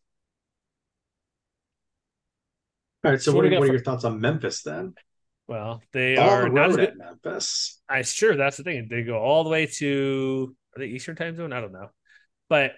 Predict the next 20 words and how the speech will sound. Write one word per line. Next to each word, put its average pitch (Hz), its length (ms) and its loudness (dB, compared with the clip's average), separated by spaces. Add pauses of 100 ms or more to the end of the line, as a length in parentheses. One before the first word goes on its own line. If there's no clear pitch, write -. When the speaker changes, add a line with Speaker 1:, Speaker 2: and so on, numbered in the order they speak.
(160)
Speaker 2:
when 156 100 -8
you - 40 -4
look 175 100 -2
at 151 80 -2
Memphis, 135 400 -2
they're 151 400 2 (200)
a 131 60 -6
team 143 240 -2
who 123 80 -4
desperately 135 380 -2
wants 127 160 -6
to 127 80 -8
get 117 120 -6
out 117 120 -2
of 135 60 0
that 139 120 0
conference 214 580 -6 (200)
to 147 100 -4
move 131 260 -4
up 123 200 -4